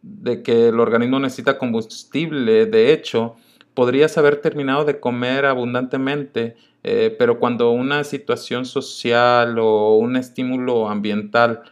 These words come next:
eh, la imagen, por ejemplo, el olor o el recuerdo de ocasiones, eh, anteriores, mm, pues te podría impulsar a comer. Eh, por lo general lo haces sin pensarlo dos veces.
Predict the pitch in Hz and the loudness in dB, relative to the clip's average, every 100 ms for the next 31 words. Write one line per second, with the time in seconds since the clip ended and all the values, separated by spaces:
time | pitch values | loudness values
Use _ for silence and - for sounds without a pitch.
0 | _ _ - 98 90 110 104 107 113 120 | _ _ -8 -6 -4 -4 -4 -2 -2 0
1 | 123 - - 107 104 101 104 117 117 117 | -2 -6 -12 -10 -6 -6 -6 -6 -6 -4
2 | 110 104 104 107 117 123 120 107 110 107 | -2 -2 0 2 4 4 4 2 -2 -4
3 | - 127 127 120 120 113 107 110 - 117 | 0 2 2 2 2 2 0 -6 -4 -4
4 | 117 127 117 123 117 - _ _ _ - | -2 -4 -4 -4 -8 -10 _ _ _ -10
5 | 110 110 110 - 117 120 120 120 123 123 | -4 -2 -2 -2 -2 0 -2 2 4 6
6 | 120 117 117 - - _ _ _ _ 117 | 4 2 -2 -12 -20 _ _ _ _ -4
7 | 113 110 113 113 113 107 - _ - 117 | -2 -2 0 0 0 -2 -8 _ 0 2
8 | 113 113 113 110 - - 117 113 139 139 | 4 4 2 0 -4 0 0 0 -2 -2
9 | 139 117 - 147 160 - 120 113 156 - | -4 -2 4 6 4 2 -2 0 -2 -4
10 | - _ _ _ _ - 104 104 104 113 | -12 _ _ _ _ -2 0 -2 -4 -2
11 | 110 120 113 113 123 127 127 123 - 131 | -2 -2 2 2 2 4 4 2 -4 -2
12 | 127 123 123 - - - 113 101 101 95 | -2 -2 -8 -18 -20 -12 -10 -6 -6 -4
13 | 107 104 107 107 107 104 104 101 - - | -2 -2 0 0 0 -2 -6 -6 -12 -20
14 | - | -20